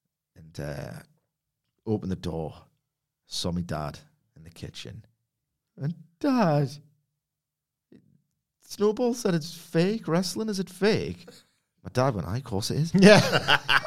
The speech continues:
Speaker 2: I got that off me dad, but
Speaker 1: Yeah,
Speaker 2: that's not
Speaker 1: so
Speaker 2: real. It's good, but it's not real.
Speaker 1: Ah, so I was gutted. So that happened in my life twenty-eight to thirty years ago, right? And I'm prone to recency bias and hyperbole.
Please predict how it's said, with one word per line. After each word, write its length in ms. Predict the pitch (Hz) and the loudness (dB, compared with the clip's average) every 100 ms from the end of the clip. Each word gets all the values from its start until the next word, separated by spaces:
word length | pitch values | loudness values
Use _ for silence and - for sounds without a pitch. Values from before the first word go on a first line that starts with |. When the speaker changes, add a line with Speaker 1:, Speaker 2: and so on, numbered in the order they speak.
| 127 151 - | 0 0 4
Speaker 2:
I 100 | 196 | 4
got 100 | 196 | 6
that 180 | 185 190 | 4 6
off 100 | 180 | 4
me 100 | 139 | 2
dad, 180 | 135 143 113 | 2 2 2
but 20 | |
Speaker 1:
Yeah, 0 | 113 | -2
Speaker 2:
that's 80 | 151 | -2
not 60 | |
Speaker 1:
so 120 | 151 123 | -2 -4
Speaker 2:
real. 100 | 95 | -6
It's 120 | - | -8
good, 220 | - 220 | 0 0
but 60 | - | 0
it's 80 | 131 | -2
not 140 | 160 | 0
real. 240 | 123 - - | 0 -2 -4
Speaker 1:
Ah, 640 | 160 - - 98 85 80 | 0 4 4 4 0 0
so 140 | 90 110 | 2 2
I 20 | |
was 360 | 104 101 101 - | 2 0 -8 -10
gutted. 300 | - 101 92 - | -2 -2 -2 -6
So 200 | - 127 | 0 4
that 260 | 131 - | 4 2
happened 460 | - - 190 185 107 | -4 -2 0 0 -2
in 80 | 123 | 0
my 140 | 120 | 0
life 300 | 101 87 95 - _ _ _ _ _ _ _ _ _ _ _ _ - 147 | 0 -2 -4 -10 _ _ _ _ _ _ _ _ _ _ _ _ -18 -2
twenty-eight 580 | - - 147 143 127 123 | 2 4 4 4 2 2
to 220 | - 143 | -4 -6
thirty 300 | 117 113 98 | -2 -2 -2
years 260 | 92 78 76 | -4 -4 -8
ago, 240 | 73 60 | -12 -12
right? 200 | 65 73 - _ _ _ _ _ _ _ | -10 -10 -12 _ _ _ _ _ _ _
And 100 | 113 | -2
I'm 140 | 101 95 | -2 -2
prone 260 | - 113 | -4 -4
to 120 | 117 | -4
recency 420 | 101 92 80 82 - | -6 -6 -10 -14 -12
bias 540 | 78 76 57 - - _ _ - | -10 -10 -12 -14 -16 _ _ -8
and 180 | 98 | -8
hyperbole. 720 | 95 98 92 87 82 - 60 | -6 -6 -6 -8 -10 -10 -16